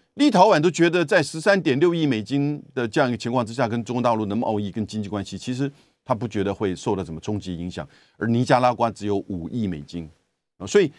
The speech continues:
有人说，也许中国大陆会给予怎么样的贸易啊，或者是这个，呃，协助啊。以现在尼加拉瓜六百万人口，一千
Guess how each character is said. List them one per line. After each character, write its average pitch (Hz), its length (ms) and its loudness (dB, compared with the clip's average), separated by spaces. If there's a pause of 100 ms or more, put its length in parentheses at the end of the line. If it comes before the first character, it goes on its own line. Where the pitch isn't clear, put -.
(240)
有 151 120 4
人 208 80 4
说， 220 340 4
也 190 220 6
许 175 240 2
中 202 140 0
国 190 80 0
大 190 100 4
陆 180 80 2
会 170 140 0
给 156 140 0
予 160 80 2
怎 135 120 -4
么 131 80 0
样 160 140 2
的 135 80 2
贸 156 240 2
易 151 160 0
啊， 131 100 4
或 135 160 0
者 117 80 0
是 127 540 -4
这 143 120 -4
个， 110 240 0 (420)
呃， 110 260 2
协 123 300 0
助 147 180 2
啊。 113 180 2 (280)
以 151 160 2
现 220 300 2
在 190 220 4 (120)
尼 156 180 2
加 196 140 4
拉 185 100 2
瓜 185 140 4
六 196 240 2
百 131 240 2
万 156 200 4
人 143 200 2
口， 127 200 -2 (340)
一 175 100 -4
千 185 360 -2